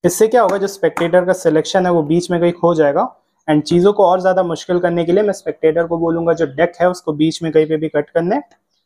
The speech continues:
Let's say वो यहाँ पे कट करता है। अब ये जो पैकेट है इसको हम लोग फेस अप कर देने वाले हैं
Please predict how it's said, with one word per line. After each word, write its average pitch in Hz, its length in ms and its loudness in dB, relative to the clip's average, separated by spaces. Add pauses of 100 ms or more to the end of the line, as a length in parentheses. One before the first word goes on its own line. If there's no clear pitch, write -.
(140)
Let's 175 280 2
say 185 100 0
वो 175 100 2
यहाँ 160 180 2
पे 175 120 -2
कट 175 180 0
करता 170 280 0
है। 285 60 -2 (420)
अब 151 100 -4
ये 190 120 6
जो 214 100 4
पैकेट 185 320 0
है - 60 0
इसको - 200 -4
हम 208 100 0
लोग 202 200 0
फेस 180 400 0 (180)
अप 185 200 2
कर 180 140 2
देने 165 260 0
वाले 143 260 2
हैं 254 140 -6